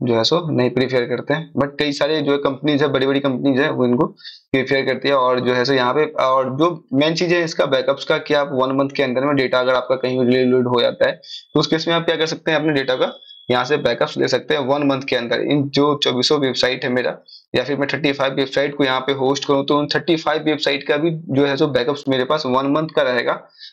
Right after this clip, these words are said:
और उसमें भी step by step एक दो दिन, मतलब एक महीने के अंदर अगर हम चाहें किसी भी date में अपने website को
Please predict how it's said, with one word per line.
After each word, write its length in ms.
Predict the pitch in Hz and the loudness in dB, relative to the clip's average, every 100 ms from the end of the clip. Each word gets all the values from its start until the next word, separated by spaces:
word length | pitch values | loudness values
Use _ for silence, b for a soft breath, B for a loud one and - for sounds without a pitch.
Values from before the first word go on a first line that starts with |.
| _ | _
और 220 | 123 123 123 | 0 0 0
उसमें 300 | 120 151 147 | 0 0 2
भी 100 | 151 | 0
step 280 | - 143 | 0 -2
by 160 | 139 143 | 0 0
step 440 | 139 135 151 131 127 | -2 -2 -2 0 0
एक 260 | 139 143 | -2 0
दो 160 | 143 143 | 2 2
दिन, 300 | 139 135 127 | 2 2 2
मतलब 340 | 123 143 131 | 2 0 0
एक 180 | 143 139 | -4 -2
महीने 320 | 127 127 143 | -4 0 0
के 100 | 143 | 2
अंदर 220 | 135 127 139 | -2 0 0
अगर 160 | 131 | 0
हम 140 | 131 131 | -2 -2
चाहें 340 | 127 123 139 | -2 -2 -4
किसी 240 | 139 - | -4 0
भी 120 | 135 127 | 0 2
date 280 | 123 123 | 0 -2
में 120 | 135 139 | -2 -2
अपने 180 | 131 | 0
website 420 | 123 127 127 123 - | 0 0 0 -2 -2
को 240 | 165 | -4